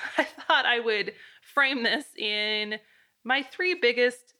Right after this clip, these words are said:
homestead business mistakes, how you can learn from my mistakes so you don't have to repeat them yourself. Because I think sometimes people look at where we are now and they see our greenhouse and they see our property and they see our raised garden beds,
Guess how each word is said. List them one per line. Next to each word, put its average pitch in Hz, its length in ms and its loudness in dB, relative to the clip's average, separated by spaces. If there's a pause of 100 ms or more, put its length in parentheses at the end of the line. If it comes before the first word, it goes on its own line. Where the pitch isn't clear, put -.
(120)
homestead 190 680 -6
business 170 520 -6
mistakes, - 800 -12 (340)
how 277 220 0
you 262 220 -6
can 185 260 -6
learn 311 240 2
from 269 160 -4
my 240 100 2
mistakes 233 460 -4
so 190 100 -18
you 175 80 -10
don't 220 360 -2
have 202 320 -2
to 190 140 -12
repeat 185 520 -12
them 170 320 -6 (760)
yourself. - 640 -4
Because 254 720 0 (840)
I 262 80 -4
think 349 160 -4
sometimes 285 400 -2
people 233 320 -6
look 202 240 0
at - 100 -6
where 185 180 -2
we 247 120 -2
are 233 160 4
now 185 420 -2
and 202 120 -6
they 196 100 -4
see 185 180 -8
our 233 100 2
greenhouse 202 520 -4
and 190 120 -8
they 185 100 -4
see 214 200 -10
our 220 180 0
property 196 520 -2
and 190 80 -4
they 180 100 -8
see 214 160 -6
our 214 120 0
raised 208 320 -4
garden 185 340 0
beds, 175 460 -4